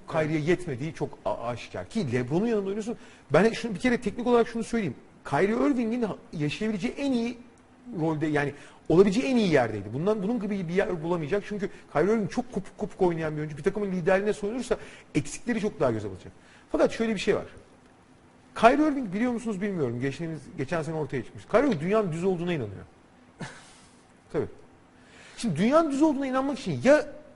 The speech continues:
hakikaten delirmiş ve kafayı yemiş olmak lazım ya da anormal derecede kibirli ve kendi bilgisine çok güveniyor olman lazım.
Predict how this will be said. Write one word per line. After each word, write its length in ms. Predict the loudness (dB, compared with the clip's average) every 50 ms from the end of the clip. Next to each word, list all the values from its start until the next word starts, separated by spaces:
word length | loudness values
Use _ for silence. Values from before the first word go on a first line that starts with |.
| -16 -12
hakikaten 640 | -10 -10 -6 -4 -2 4 8 8 8 8 4 -2 -2 -6 -10 -16 -20 -20 -20 -20 _ _ -20 -18 -16 -10 -6 -4
delirmiş 560 | -4 0 0 0 0 0 0 -2 -4 -6 -2
ve 40 | 6
kafayı 380 | 10 10 10 10 8 4 2
yemiş 280 | 2 0 -2 -2 -4 -8
olmak 300 | -6 -6 -6 -6 -6 -4
lazım 200 | -6 -6 -6 -8 -12 -16 -20 -20 -6 -2
ya 80 | 2 4
da 200 | 6 4 4 2 -4
anormal 720 | -4 -2 2 4 4 4 4 4 4 4 4 4 4 2
derecede 440 | -2 -2 -4 -4 -6 -8 -8 -8 -10
kibirli 440 | -10 -8 -4 -4 -2 -2 -2 -4
ve 140 | -4 -6 -8
kendi 440 | -8 -6 -6 -6 -4 -4 -6 -6 -6
bilgisine 520 | -8 -8 -10 -10 -12 -12 -12 -12 -12 -10
çok 240 | -10 -10 -12 -12 -10
güveniyor 320 | -8 -6 -4 -2 -2 -2 -2
olman 280 | -2 -4 -8 -10 -10
lazım. 220 | -10 -12 -12 -14